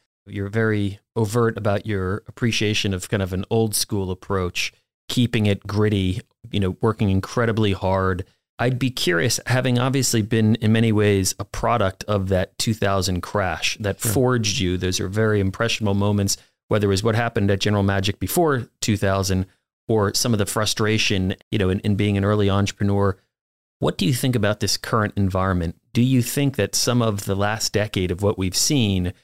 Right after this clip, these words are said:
Speaker 1: where these companies have become large and bloated, now will change and create those kind of grittier, more focused entrepreneurs because of that, those constraints and scarcity?
Speaker 2: It's the best time to invest. It's the best time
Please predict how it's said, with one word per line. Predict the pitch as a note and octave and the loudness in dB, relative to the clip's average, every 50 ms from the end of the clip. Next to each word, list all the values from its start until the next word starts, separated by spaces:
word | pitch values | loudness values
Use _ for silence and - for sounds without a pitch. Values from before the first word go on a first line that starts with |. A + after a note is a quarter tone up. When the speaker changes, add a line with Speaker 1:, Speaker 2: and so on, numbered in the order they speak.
| _ _ _ _ | _ _ _ _
Speaker 1:
where | - G#2+ G#2 | -2 0 0
these | G#2 G2+ - | 0 0 0
companies | - A#2 G#2 - G#2+ G#2 F#2+ G#2 | -2 -2 -2 0 0 0 0 0
have | F#2+ F2+ | -2 -4
become | G2 - - B2 B2 A#2 G#2+ G2 | -4 -2 0 0 2 2 2 4
large | F#2 G2+ G2+ G#2 G#2 F#2+ G2 | 2 2 2 2 2 2 2
and | F#2+ F#2+ F#2 | 0 2 2
bloated, | G2 G2+ G2+ G2+ G2+ G2 F2 F2+ - G#2 | 2 2 2 2 2 0 -2 -2 -2 -2
now | G#2+ G#2+ G#2+ A2 A2+ | 0 0 2 0 2
will | G#2+ G#2 G2+ F#2+ | 2 2 2 2
change | - - - - A2+ A2 G#2+ G2+ G2 F#2 F2+ - - _ _ _ _ _ | 0 -2 -2 0 0 2 2 2 0 0 -2 -4 -8 _ _ _ _ _
and | A2+ G#2 G2 | -2 -2 -2
create | - - - A#2 A2+ A#2 A#2 B2 B2 - - | -4 -2 0 2 2 4 4 2 2 0 -2
those | G#2 F#2 F#2 F#2 - - | -2 -2 0 0 -2 -2
kind | - A2 F#2+ | -2 -2 -2
of | F2+ - | -2 -4
grittier, | - - G2+ G2+ G#2+ G#2+ G#2+ G2+ G2 F#2+ | -6 -2 0 2 2 2 2 2 2 2
more | F#2+ F#2+ F#2 F#2+ | 2 2 0 -2
focused | - - G#2+ G2+ - A2+ G#2 - | 0 0 0 0 0 0 -2 0
entrepreneurs | G2 F#2+ G2 G2 - - G2+ G2 F#2 F2+ F#2 - | 0 0 0 0 -2 -2 -2 0 0 0 -2 -4
because | - G2 - - - C3 B2 A#2 | -6 -12 -10 -4 -4 -2 0 0
of | A2 F#2+ F#2+ | -2 0 0
that, | - F#2 F2+ - _ _ _ _ _ _ _ | 0 -2 -2 -4 _ _ _ _ _ _ _
those | - G#2 G2+ F#2+ - | -2 0 0 0 0
constraints | - G#2+ G2 - - A2+ G#2 F#2 F#2 - - | 0 0 0 0 0 0 0 2 2 0 0
and | - F2 | -2 -4
scarcity? | - - G2 F2+ - - - F#2 E2+ - _ _ _ _ _ _ | -2 -2 -2 -2 -2 -2 -4 -6 -8 -10 _ _ _ _ _ _
Speaker 2:
It's | D3 D3+ C#3+ - - - | -2 0 0 0 -4 -4
the | - - C#3 | -4 -4 -6
best | G2+ - - C#3 D3 D#3 - - - - | -2 0 0 0 0 0 0 -2 -2 -4
time | - - B2+ B2 B2 B2 B2 A#2 | -4 -2 0 0 0 0 0 -2
to | - - B2 | -2 -6 -6
invest. | A2 A2+ A2 G2+ F2 G2+ G#2 A2 C3 C3+ - - - - - | -4 -4 -4 -2 0 0 0 0 0 -2 -4 -6 -8 -12 -4
It's | - B2 G#2+ - - | -4 -2 -2 -2 -6
the | - - A#2 G2 | -4 -4 -6 -6
best | E2+ - _ A2+ A2 A2+ A#2+ G2+ - - | -6 -4 _ -2 0 0 0 -2 -4 -4
time | - - C3 B2 A#2+ A#2+ A#2+ A#2 A#2 A#2+ | -4 -4 -2 0 0 0 0 0 0 -2